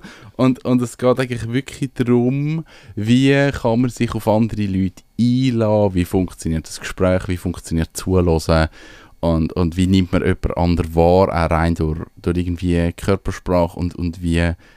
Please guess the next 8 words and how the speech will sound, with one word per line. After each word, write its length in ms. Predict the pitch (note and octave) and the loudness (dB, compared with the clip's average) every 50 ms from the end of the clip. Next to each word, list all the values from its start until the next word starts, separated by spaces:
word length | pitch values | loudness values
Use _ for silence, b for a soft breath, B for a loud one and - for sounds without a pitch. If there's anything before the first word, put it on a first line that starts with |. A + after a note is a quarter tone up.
| b b b b b b b b b b b _ _ _ | b b b b b b b b b b b _ _ _
kann 200 | - - G#2+ G#2+ | -4 0 2 2
man 100 | A2 A2 | 4 4
mit 180 | A2 G#2 - - | 2 0 0 0
dem 140 | G#2 G2 F#2 | 0 0 0
wie 100 | G2 F#2+ - - | -2 -4 -2 -2
arbeiten. 500 | F#2 F#2 - - - - E2 D2 - - - - | -2 -2 -4 -8 -8 -6 -4 -4 -4 -8 -14 -8
Also 220 | - - G#2 A2 A2 | -4 -2 0 0 0
wirklich 260 | B2 B2 - C3 - | 0 0 -2 -4 -4